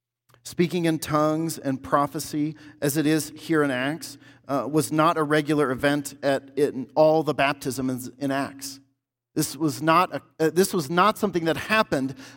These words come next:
every time someone was baptized. Not with the Ethiopian,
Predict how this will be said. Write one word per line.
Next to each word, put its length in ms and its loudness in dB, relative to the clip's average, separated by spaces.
every 300 4
time 340 0
someone 320 -2
was 160 -4
baptized. 720 -6
Not 160 4
with 120 0
the 120 -2
Ethiopian, 720 0